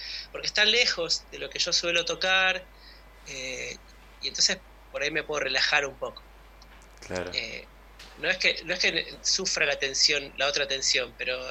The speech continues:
Speaker 1: a veces necesito un poco de inactividad.
Speaker 2: Claro,
Speaker 1: Y, eh,
Speaker 2: claro.
Speaker 1: me voy para esos lados y la disfruto un montón.
Speaker 2: <laughs>
Speaker 1: No sé, música, me pasa
Speaker 2: Hoy.
Speaker 1: una música sin trompetistas, por ejemplo,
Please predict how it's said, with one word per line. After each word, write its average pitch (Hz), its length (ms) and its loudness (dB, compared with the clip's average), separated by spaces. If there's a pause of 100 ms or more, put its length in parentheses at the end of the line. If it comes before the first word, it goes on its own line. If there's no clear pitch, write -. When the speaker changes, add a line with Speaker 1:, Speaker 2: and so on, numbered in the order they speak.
Speaker 1:
a 120 120 -2
veces 135 300 0
necesito - 400 -2
un 131 80 -12
poco 131 200 -6
de 127 80 0
inactividad. 123 680 -8 (320)
Speaker 2:
Claro, 95 240 0
Speaker 1:
Y, - 60 4
eh, 127 120 -2
Speaker 2:
claro. 95 160 -10
Speaker 1:
me 131 100 -6
voy 156 160 -4
para 160 120 0
esos 165 220 0
lados 202 340 4
y 135 60 -2
la 131 80 -2
disfruto 147 460 -6
un 131 60 -12
montón. 139 340 -4
Speaker 2:
<laughs> - 100 -14 (880)
Speaker 1:
No - 60 -8
sé, 151 140 2
música, 160 440 2 (240)
me 160 140 -4
pasa 208 240 2 (1700)
Speaker 2:
Hoy. 180 240 -4
Speaker 1:
una 202 100 -4
música 190 360 2
sin 165 160 2
trompetistas, 151 640 -4
por - 140 -18
ejemplo, - 240 -16